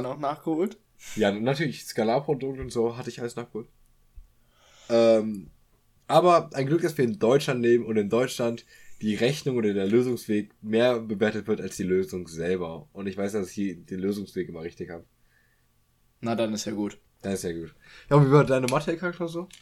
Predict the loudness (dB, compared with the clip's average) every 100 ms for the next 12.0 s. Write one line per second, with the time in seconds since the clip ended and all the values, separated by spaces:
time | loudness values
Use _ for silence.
0 | -20 -20 -20 _ _ _ -2 -2 -2 -16
1 | -6 -2 -2 -2 -4 0 0 0 -4 -4
2 | 0 0 0 -4 -4 -2 -2 -2 -2 -2
3 | -2 0 0 0 -4 -8 _ _ -12 -8
4 | -4 -4 -4 -6 -6 -6 -8 -6 -6 -4
5 | -2 0 -2 -4 -10 -6 -6 -6 -12 -12
6 | -12 -12 -12 -12 -14 -18 -20 -20 -20 -12
7 | -6 -2 0 -2 -4 -8 -8 -6 -6 -6
8 | -4 -4 -4 -4 -4 -4 -2 -2 -2 -4
9 | -8 -10 -10 -10 -10 -6 -4 -4 -6 -8
10 | -16 -18 _ _ -6 -4 -2 0 2 0
11 | -2 -4 -8 -6 -4 0 4 4 4 0